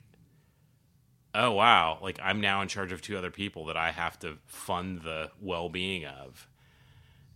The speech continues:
And we had our son, and about two months later, it was like, "I'm still at home doing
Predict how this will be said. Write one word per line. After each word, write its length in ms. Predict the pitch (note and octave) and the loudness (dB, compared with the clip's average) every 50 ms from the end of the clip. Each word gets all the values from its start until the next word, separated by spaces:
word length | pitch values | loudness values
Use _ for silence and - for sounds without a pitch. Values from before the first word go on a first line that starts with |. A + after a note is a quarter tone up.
| - | -2
And 460 | - G2+ G2+ G2 F#2+ F#2 F#2 F#2 G2 - - - _ - - - - - - - - - _ _ _ _ _ _ _ - | 0 2 4 4 4 2 0 -2 -6 -8 -12 -20 _ -20 -20 -20 -20 -20 -20 -20 -20 -20 _ _ _ _ _ _ _ -14
we 220 | - A2 G2+ G2+ F#2 | -8 -6 -4 -4 0
had 440 | F#2 G2 F#2+ F#2 F#2 F#2 F2 F2+ F2 _ _ _ _ _ _ - | 2 4 6 6 4 4 0 -4 -14 _ _ _ _ _ _ -8
our 100 | - G2+ | -6 -4
son, 400 | - - G2 F2 F#2 A2+ C#3+ D3 - _ _ | -4 -4 -2 -2 -4 -4 -6 -10 -14 _ _
and 680 | - F#2+ F2+ F2 E2 D#2+ D#2 D#2 D#2+ E2 E2+ E2 E2 - - _ _ - | -6 -4 -4 -2 -4 -4 -6 -6 -8 -10 -12 -14 -16 -20 -20 _ _ -10
about 260 | F2+ F#2 F2+ F2+ - | -6 -6 -6 -6 -6
two 160 | - - G2+ | -8 -8 -6
months 240 | F2+ F2 F2+ - - | -6 -6 -8 -8 -8
later, 240 | E2 D#2+ E2 E2+ - - | -6 -4 -4 -4 -6 -8
it 80 | - | -14
was 100 | - - | -12 -10
like, 320 | - F2 D#2+ D#2+ - - - _ _ _ _ _ _ _ _ _ _ _ _ _ _ _ _ _ _ _ - | -6 -6 -6 -6 -8 -12 -20 _ _ _ _ _ _ _ _ _ _ _ _ _ _ _ _ _ _ _ -12
"I'm 320 | - E2 D#2+ D#2+ F2+ E2+ - | -10 -8 -8 -8 -10 -10 -8
still 300 | - - - - G2 F#2+ | -8 -8 -6 -6 -6 -6
at 80 | E2+ - | -6 -4
home 320 | F2+ F2+ F2+ F#2 F#2+ G2 | -4 -4 -4 -4 -4 -4
doing 380 | E2 F#2 F2+ F2 F2 F2 F2 E2+ | -4 -4 -4 -4 -4 -6 -8 -12